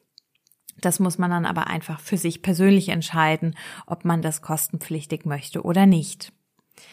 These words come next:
Dann eine neue Loop-Komponente, beziehungsweise auch hier die Weiterentwicklung von Loop, die wird jetzt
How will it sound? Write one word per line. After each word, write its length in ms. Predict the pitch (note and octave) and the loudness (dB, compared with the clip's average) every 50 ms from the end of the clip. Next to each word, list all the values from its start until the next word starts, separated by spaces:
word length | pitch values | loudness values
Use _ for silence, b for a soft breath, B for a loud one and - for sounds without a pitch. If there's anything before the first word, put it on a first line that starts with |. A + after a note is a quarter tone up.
| b b b b b b b b b b b b b b b _ _ _ _ - | b b b b b b b b b b b b b b b _ _ _ _ 2
Dann 340 | G#3 G#3+ A3+ A#3+ B3 A3+ - - - _ _ _ _ _ _ _ _ | 4 6 6 6 4 4 0 -6 -16 _ _ _ _ _ _ _ _
eine 340 | _ G3+ G3+ G#3 G#3 G#3 G3+ | _ 6 8 8 10 10 10
neue 380 | G3+ G3 F#3+ G3 G3+ A3 A3 G#3+ | 10 10 10 8 8 10 10 10
Loop-Komponente, 1080 | G3+ G#3 C#4 F4 E4+ - - - E4+ E4 D#4 C#4+ - D4+ C#4+ C4+ C4+ C4+ C#4 C4 C#4 | 10 10 8 8 6 2 0 2 2 2 4 2 2 2 4 6 6 4 6 4 2
beziehungsweise 1040 | A3+ G#3 G3+ - G#3+ G#3 G3 G3 F#3 F3+ F3 F3 F3 E3+ F3 F3+ F3 E3+ D#3+ - - - | 2 2 2 4 6 6 6 6 6 6 6 6 6 6 6 6 6 6 6 4 4 2
auch 180 | - F3 - | 2 2 2
hier 500 | - - G#3+ A3 A#3 A3+ A3+ G#3+ - - - _ _ - - - - | 0 2 6 6 8 8 8 6 4 2 -2 _ _ -20 -20 -12 0
die 220 | - F#3+ F#3 E3+ F3 | 2 4 4 4 4
Weiterentwicklung 880 | D#3+ D3+ A3+ D4+ - - D4+ B3 A#3 A#3+ - B3+ A#3+ - B3+ A#3+ A#3+ | 6 6 6 6 6 4 2 4 4 4 2 0 2 4 4 4 4
von 280 | A3+ - - A3+ A3 G#3+ | 4 4 4 6 8 8
Loop, 440 | G#3 G#3 A#3 A#3+ B3 A3+ A#3 - - - | 8 8 8 6 6 4 2 -4 -16 -4
die 160 | - G#3+ G3+ F3+ | 0 2 4 6
wird 240 | F#3+ F#3 F3+ F3+ | 6 4 4 4
jetzt 200 | F#3+ F#3 F3+ - | 2 0 0 -2